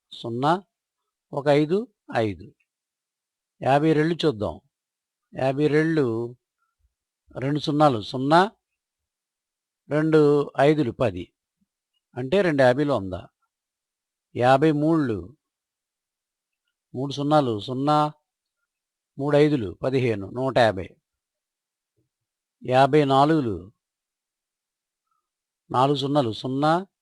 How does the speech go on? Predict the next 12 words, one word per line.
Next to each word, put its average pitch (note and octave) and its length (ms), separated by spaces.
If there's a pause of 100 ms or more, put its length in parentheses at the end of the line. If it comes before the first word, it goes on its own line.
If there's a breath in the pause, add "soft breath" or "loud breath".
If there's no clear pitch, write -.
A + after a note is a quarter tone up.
(640)
నాలుగు C#3 240
ఐదులు D#3 420 (180)
ఇరవై. G2 460 (1800)
యాభై B2 340
ఐదులు, C3+ 680 (2000)
ఐదు C3+ 220
సున్నాలు C#3 380
సున్నా, D3+ 480 (880)
ఐదు C#3 160
ఐదులు E3+ 400 (160)
ఇరవై A#2 280
ఐదు. G#2+ 380